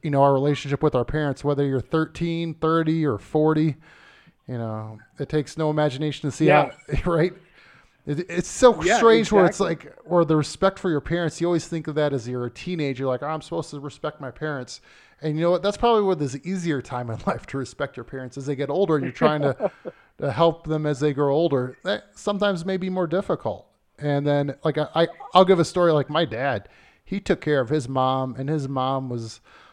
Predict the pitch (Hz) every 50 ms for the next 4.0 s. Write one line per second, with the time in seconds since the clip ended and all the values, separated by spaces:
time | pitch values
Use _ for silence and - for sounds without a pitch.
0 | _ _ - 151 156 156 135 - - _ - 151 147 147 147 147 143 135 127 120
1 | 127 127 131 131 139 131 - 135 120 - - 143 143 135 127 117 117 131 127 120
2 | 113 117 113 107 - _ _ _ _ _ _ _ _ - 135 127 127 123 120 117
3 | - - 156 170 185 190 175 165 160 156 147 135 - - - - - - -